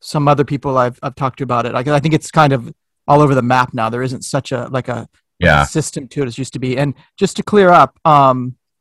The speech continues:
Speaker 1: was that track that you thought was really cheesy that, that was submitted to you, was it from a D J Montana M?
Speaker 2: Um,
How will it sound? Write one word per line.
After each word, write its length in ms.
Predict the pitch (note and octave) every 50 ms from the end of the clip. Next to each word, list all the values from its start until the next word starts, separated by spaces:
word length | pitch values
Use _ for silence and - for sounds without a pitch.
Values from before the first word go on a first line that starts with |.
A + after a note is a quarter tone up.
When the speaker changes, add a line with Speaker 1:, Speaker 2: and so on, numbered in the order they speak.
| - - _ _ _ _ _ _ -
Speaker 1:
was 280 | C#3 D3 D#3+ F#3+ F3
that 260 | F#3 G3 F3+ - - -
track 440 | - - G3 F#3+ F3 D#3+ D3 C#3 - _
that 100 | D#3+ -
you 140 | - D3+ C#3
thought 200 | - E3+ D3+ -
was 140 | - C#3+ B2+
really 240 | C3+ D3+ D3+ C#3 B2+
cheesy 360 | - - - D#3+ D3 C#3+ C#3
that, 140 | B2 A#2+ - _ _ _ _ _
that 140 | - C#3+ B2+
was 100 | - B2+
submitted 320 | - - D3 D3 C#3+ C#3 -
to 100 | - C3+
you, 220 | B2+ A#2+ A#2 A2+ - _ _ _ _ _ _
was 260 | C#3+ C#3+ D3+ D3+ D#3+
it 160 | F#3+ F#3 - _ _ D3+ D#3+ -
from 520 | _ - - - F#3+ E3+ E3 D#3+ D3+ C#3+ C#3 - - _ _
a 120 | D3 C#3+ C3 C3 _ _
D 180 | - D3 D3 C#3+
J 320 | B2+ C3 C#3+ C#3+ C3+ C3+
Montana 720 | C3+ C3 C3 C3 C3 C3 B2+ - - D3 C3+ C3 B2+ A#2 -
M? 360 | - C3+ C3 C#3+ E3+ G3 G3+ - _ _ _ _ _ _ _ _ _ _ - - _ _ _ _ _ _ _ _ _ _ -
Speaker 2:
Um, 560 | G#2 G#2+ G#2+ G#2+ G#2+ G#2 G#2 G#2 G#2 G#2